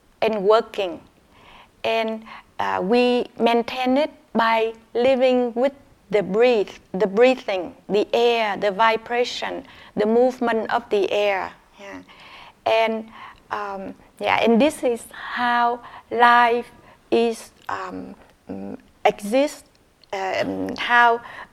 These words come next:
uh, in contemplating the body, we preserve the wholesome life, we build up the wholesome life.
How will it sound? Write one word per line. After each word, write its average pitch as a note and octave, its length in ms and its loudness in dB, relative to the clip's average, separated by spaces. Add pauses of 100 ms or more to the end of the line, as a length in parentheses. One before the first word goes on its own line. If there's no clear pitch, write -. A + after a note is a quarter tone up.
(120)
uh, F#3 420 -4
in A#3 200 6
contemplating A#3+ 1120 2 (340)
the G#3 120 2
body, A3+ 600 2 (300)
we A3+ 400 0 (260)
preserve A3 480 2 (180)
the G3 200 2
wholesome A#3 540 -4
life, G#3 400 -2 (260)
we A3 220 -2
build A#3 320 4
up B3+ 240 -2
the G3+ 120 0
wholesome A3 520 -8
life. G#3 340 -8